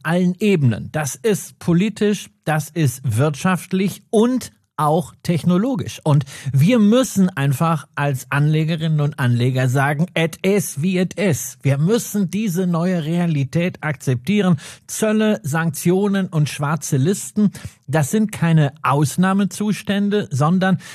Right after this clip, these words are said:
das ist das New Normal. Und entsprechend werden wir auch immer wieder Eskalationen erleben, die Volatilität in die Märkte schießt, alleine aufgrund dieser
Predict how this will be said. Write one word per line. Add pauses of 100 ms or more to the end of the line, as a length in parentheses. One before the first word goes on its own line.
(140)
das
ist
das
New
Normal.
Und
entsprechend (300)
werden
wir
auch
immer
wieder
Eskalationen
erleben, (300)
die
Volatilität
in
die
Märkte (180)
schießt,
alleine
aufgrund (220)
dieser